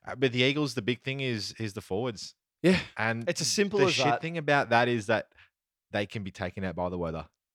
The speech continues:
Speaker 2: That's exactly right. And
Speaker 1: Whereas
Speaker 2: that's
Speaker 1: midfielders, they're midfielders,
Speaker 2: they can't.
Speaker 1: you know?
Speaker 2: And that's why, and, and, you know, um,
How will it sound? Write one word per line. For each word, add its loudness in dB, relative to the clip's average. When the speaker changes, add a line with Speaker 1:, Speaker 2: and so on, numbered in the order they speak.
Speaker 2:
That's -6
exactly 2
right. 4
And 2
Speaker 1:
Whereas 6
Speaker 2:
that's 4
Speaker 1:
midfielders, 0
they're -2
midfielders, -2
Speaker 2:
they 4
can't. -2
Speaker 1:
you -6
know? -2
Speaker 2:
And 0
that's 2
why, 4
and, -2
and, 2
you -2
know, 2
um, -2